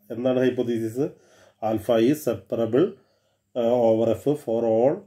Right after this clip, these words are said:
alpha in E. ഇതാണ് ഹൈപ്പോത്തീസിസ്. ഈ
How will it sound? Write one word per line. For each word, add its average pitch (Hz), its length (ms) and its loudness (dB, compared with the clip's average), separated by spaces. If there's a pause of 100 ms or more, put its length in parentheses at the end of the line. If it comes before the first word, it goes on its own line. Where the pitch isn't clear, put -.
(140)
alpha 101 280 -8 (120)
in 104 180 -6
E. 85 40 -14 (220)
ഇതാണ് 107 300 -2 (160)
ഹൈപ്പോത്തീസിസ്. 90 680 -14 (1600)
ഈ 208 140 2